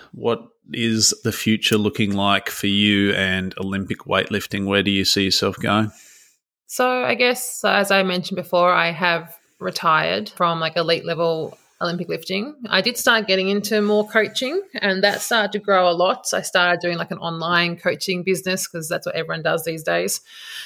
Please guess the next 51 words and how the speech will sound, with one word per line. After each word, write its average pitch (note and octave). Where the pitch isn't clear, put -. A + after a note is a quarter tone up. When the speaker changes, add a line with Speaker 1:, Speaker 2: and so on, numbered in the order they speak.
Speaker 2:
Um, F3
but F3
as F3
I E3+
mentioned E3
before, E3+
I E3+
had F3
a E3+
bit -
more F3
of D#3+
a E3
different E3
niche F3
to F3+
it E3
where E3
it -
wasn't G3+
necessarily F#3+
just -
coaching. F#3+
It C#3+
was F#3
more F#3
like, E3+
"Hey, F#3+
if E3+
you A3+
got G#3+
a F#3
problem, F3
come G3
to G3+
me, F#3
I'll D#3
fix -
it," -
sort -
of D#3
thing, G2+
and E3
using, E3+
like, D3+
my D#3
credentials D#3+
as E3
a E3
weightlifter D#3+
and E3